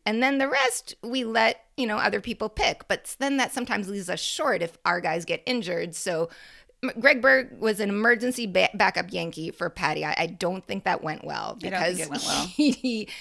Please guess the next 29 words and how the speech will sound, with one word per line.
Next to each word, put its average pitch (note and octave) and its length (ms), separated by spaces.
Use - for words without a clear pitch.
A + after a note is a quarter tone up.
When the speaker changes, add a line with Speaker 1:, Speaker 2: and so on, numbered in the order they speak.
Speaker 1:
has F3+ 240
been F3+ 300
batting F3 560
under F#3 320
two F3 240
hundred D#3+ 440
since E3 300
two E3+ 140
thousand E3+ 320
fifteen. C#4+ 500
And A#3 360
he - 160
seems A#3+ 300
to G3 100
be F#3+ 80
doing F3+ 260
all E3 80
right E3+ 140
at E3 80
the - 80
triple E3+ 260
A. - 140
So - 360
wishing A3+ 280
the G#3 40
best G3 280
for G3 80
Greg G3 240
Bird. E3+ 200